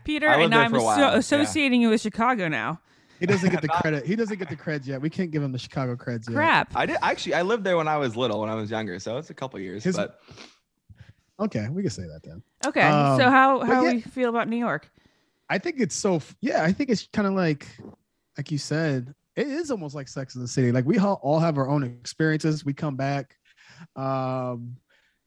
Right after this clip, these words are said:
Speaker 3: talk about dates, talk about experiences, and all kinds of different stuff. It's, um, it's interesting. It's fun.
Speaker 2: I feel like we right now live in some of the best year, like, truly some of the best years of our lives. And I, I'm excited because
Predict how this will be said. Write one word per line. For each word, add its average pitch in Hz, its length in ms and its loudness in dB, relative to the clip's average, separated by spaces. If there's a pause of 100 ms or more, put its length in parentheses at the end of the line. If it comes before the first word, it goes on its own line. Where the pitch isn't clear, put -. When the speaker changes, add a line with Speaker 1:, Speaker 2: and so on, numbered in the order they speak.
Speaker 3:
talk 151 180 0
about 127 340 -2
dates, 151 480 0
talk 143 240 -2
about 131 360 0
experiences, 147 1080 -4
and 117 240 -12
all 226 140 -8
kinds 220 260 -4
of 135 80 -4
different 117 180 -8
stuff. 117 220 -8
It's, 151 160 -4
um, 156 420 0 (240)
it's 156 160 -4
interesting. 131 380 -6
It's 120 100 -6
fun. 120 300 -2 (480)
Speaker 2:
I 165 80 -6
feel 220 220 0
like 180 180 0
we 131 180 2
right 120 200 2
now 104 240 0
live 101 180 -2
in 104 100 -2
some 110 140 -4
of 101 60 -2
the 98 60 -4
best 98 300 -6
year, 98 240 -6
like, 104 200 -6
truly 131 420 0
some 113 180 -2
of 107 60 -2
the 98 60 -4
best 95 280 -4
years 101 180 -6
of 95 60 -6
our 92 100 -8
lives. 95 380 -8 (380)
And 123 100 -2
I, 131 200 -2
I'm 127 120 -2
excited 143 460 -2
because 120 360 -2